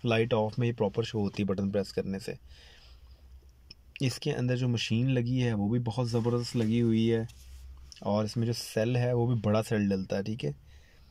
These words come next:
एक तो छोटा सेल होता है, इसमें बड़ा सेल डलता है, अ, जो G-Shock में डलता है, वो इसमें सेल डलता है। बहुत ज़बरदस्त घड़ी है Timex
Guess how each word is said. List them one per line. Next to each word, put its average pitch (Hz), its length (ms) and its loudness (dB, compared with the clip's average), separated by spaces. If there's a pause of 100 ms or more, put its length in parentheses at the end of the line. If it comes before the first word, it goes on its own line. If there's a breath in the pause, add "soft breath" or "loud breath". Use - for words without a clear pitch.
(280 soft breath)
एक 120 140 -2
तो 135 80 -4
छोटा 127 280 0
सेल 139 240 0
होता 127 180 0
है, 127 40 0
इसमें 127 200 -2
बड़ा 110 180 4
सेल 117 240 0
डलता 117 320 2
है, 151 100 -2 (400)
अ, - 20 2
जो 107 480 0
G-Shock 120 520 0
में 113 100 0
डलता 92 240 -2
है, 90 80 -4 (600 loud breath)
वो 113 180 2
इसमें 131 200 -4
सेल 110 280 0
डलता 117 240 0
है। 120 140 2
बहुत 113 240 0
ज़बरदस्त 107 380 -2
घड़ी 110 240 2
है 113 160 0 (1300)
Timex 110 460 0